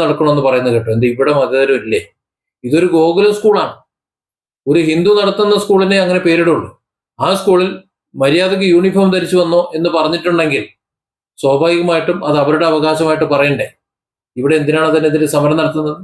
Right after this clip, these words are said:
അപ്പൊ അതല്ല, ഇത് മതേതര ഇന്ത്യയാണ്. ഇപ്പൊ മണ്ഡലകാലമായി കഴിഞ്ഞാൽ ശബരിമലയ്ക്ക് പോകാൻ വേണ്ടി വ്രതമെടുക്കും. അങ്ങനെ വ്രതമെടുക്കുമ്പോൾ കറുപ്പ്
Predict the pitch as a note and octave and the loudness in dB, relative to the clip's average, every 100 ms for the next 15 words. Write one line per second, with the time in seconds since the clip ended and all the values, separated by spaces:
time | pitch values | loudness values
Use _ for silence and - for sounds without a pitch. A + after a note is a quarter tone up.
0 | - _ A#2 A#2+ G#2+ G#2 F2+ - _ _ | -20 _ -6 -4 -2 -2 -6 -12 _ _
1 | _ _ _ _ _ - F#3+ G#3 - C#3+ | _ _ _ _ _ -4 -2 0 -2 -2
2 | C3 C#3+ C#3+ C3 A2+ A#2 G#2 F#2+ - C#3+ | 0 2 2 0 0 0 0 -2 -4 -2
3 | C3+ D3 D#3+ D#3 D#3 D3 C3 B2+ A#2 G2 | 0 0 -2 0 -2 0 -2 -2 -2 -2
4 | G#2 C3 - _ _ _ _ _ C#3+ D3 | -6 -8 -12 _ _ _ _ _ -8 -2
5 | D#3 E3+ F3 D3+ D3+ - - D3+ C#3 C3 | 0 2 2 0 -2 -4 -6 -2 0 0
6 | C#3+ C3 A2 F#2+ F#2+ G3+ G#3+ F3 A2 - | 0 0 -2 -4 -2 0 2 0 -2 -8
7 | - _ _ _ _ _ - F3+ G3+ E3+ | -18 _ _ _ _ _ -4 -2 0 2
8 | F3 G#3+ F#3+ C#3 - A2 C3 A3+ _ _ | 2 2 2 0 0 0 -2 -4 _ _
9 | _ _ D#3+ F#3 F3+ | _ _ -2 -2 0